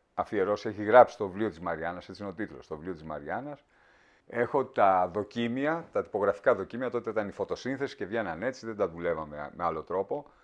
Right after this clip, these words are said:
Βγαίναν σε λωρίδες και τα κόλλαγαμε σε σελοτέιπ και ο Ηλίας σε, σε μια κατάσταση, ας πούμε, συγκρουσιακής εξαλωσύνης, τα πέταξε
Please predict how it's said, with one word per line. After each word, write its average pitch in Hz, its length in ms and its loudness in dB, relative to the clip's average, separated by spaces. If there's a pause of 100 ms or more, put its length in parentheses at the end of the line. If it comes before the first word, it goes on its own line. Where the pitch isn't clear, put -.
(440)
Βγαίναν 110 300 2
σε 92 220 4
λωρίδες 120 840 0 (280)
και 95 360 0
τα 92 100 0
κόλλαγαμε 95 460 4
σε 85 120 -8
σελοτέιπ 82 460 -2
και 127 120 -4
ο 104 220 2
Ηλίας 131 340 0
σε, 90 420 -6
σε 101 120 -12
μια 101 640 -4 (680)
κατάσταση, 101 600 2
ας 82 140 -2
πούμε, 82 560 -6 (440)
συγκρουσιακής 104 720 -4
εξαλωσύνης, 104 760 -6
τα 104 120 0
πέταξε 139 640 4